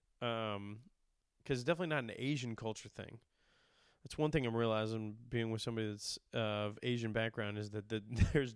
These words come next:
different Asians, which,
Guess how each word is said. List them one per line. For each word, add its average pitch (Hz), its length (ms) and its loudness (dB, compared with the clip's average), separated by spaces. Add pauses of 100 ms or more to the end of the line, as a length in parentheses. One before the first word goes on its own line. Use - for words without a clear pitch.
different 135 480 2
Asians, 147 800 -2 (1400)
which, - 460 4